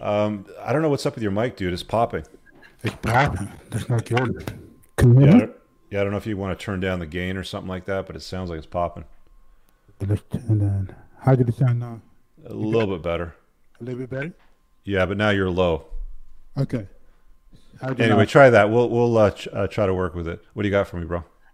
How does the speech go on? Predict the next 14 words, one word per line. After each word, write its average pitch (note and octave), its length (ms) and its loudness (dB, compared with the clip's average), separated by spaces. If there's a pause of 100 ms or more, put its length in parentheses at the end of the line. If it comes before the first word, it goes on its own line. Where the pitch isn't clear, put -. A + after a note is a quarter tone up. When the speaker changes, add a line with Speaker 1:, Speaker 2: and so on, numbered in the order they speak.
Speaker 2:
Yeah, C#3+ 240 2
man. B2 260 -8
So, - 160 -10
um, C3 480 -6
I D3 80 -8
just F3+ 220 -10
got D#3 180 -2
a C3 40 -12
possible C#3 460 -8
solution A#2+ 680 -12 (520)
in A#2+ 120 -8
regards B2+ 440 -8
to, A#2+ 360 -10
um, A2 300 -18